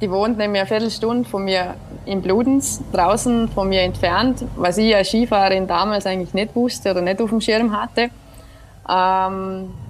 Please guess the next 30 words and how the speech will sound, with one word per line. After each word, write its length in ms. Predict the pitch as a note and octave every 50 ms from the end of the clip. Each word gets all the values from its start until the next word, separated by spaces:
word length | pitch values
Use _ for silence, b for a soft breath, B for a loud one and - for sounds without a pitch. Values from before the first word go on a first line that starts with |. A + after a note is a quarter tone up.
| - - - - -
dass, 260 | F#3+ F3+ F3+ - -
äh, 60 | G#3
eigentlich 600 | F#3+ F#3 F#3 - - F#3+ G3 G3 G3+ G3 G3+ - - - - - - - _ _ - - - -
so 100 | - -
eine 160 | F#3 F3+ F#3 F3+
Klettergröße 840 | - A3 F#3+ G3 - G#3+ F#3 F#3+ F3+ F#3 G3 A#3+ - G3+ F#3+ F#3+ F#3
oder 200 | F3+ F#3 F3 F#3
so 120 | F3+ F#3
ein 260 | F3+ F3 F#3 F#3 F3+
Kletterprofi 680 | - - F3+ F3+ F3+ F#3+ F#3+ F#3+ F#3 F#3+ G#3 G3 G#3 F#3+
da 240 | F3+ F3+ F3+ F#3 F#3+
in 100 | F#3 F#3
meiner 240 | F3+ E3+ F3 F3 F3
Nähe 400 | F3 F3 F3+ F#3+ G3 G3 F#3 F3+
überhaupt 340 | F3+ F#3+ F3+ F3 F3 E3 -
wohnt. 260 | F3+ G3 A#3 C4 C4+ C4+ - _ _ _ - B B B B B B B B B B B -
Ähm, 920 | - F3+ F#3+ F#3+ F#3+ F#3+ F#3+ F#3+ F#3+ F#3+ F#3+ F#3+ F#3+ F#3+ F#3+ F#3+ F#3+ - - - _ _
wir 220 | - G3+ G3+ G#3
haben 120 | G#3 A3+ A#3
uns 120 | A3+ A3+ G3+
noch 200 | G#3 G3+ G3 F#3+
ganz 440 | G3 G3+ G#3+ A3+ G#3 - - - -
unverbindlich 640 | - A#3 B3 A#3 B3 G#3 A#3+ A#3+ A#3 F#3+ A3+ G#3+ -
kennengelernt 800 | - G#3+ G#3+ B3 B3+ A#3+ G#3+ G#3+ G3 G3+ G3+ G#3 G#3+ A3 - -
über 240 | - A#3 A#3+ A#3 G#3+
ihre 260 | G3+ G#3+ G#3+ G3+ F#3+
Schwester, 460 | F#3+ - F#3 G3 B3 - - - A3 G#3+
mit 220 | G#3 F#3+ F#3+ F#3+
der 380 | F#3 F#3 F#3+ F#3+ F#3+ F#3 F#3+ F#3+
ich 80 | F#3+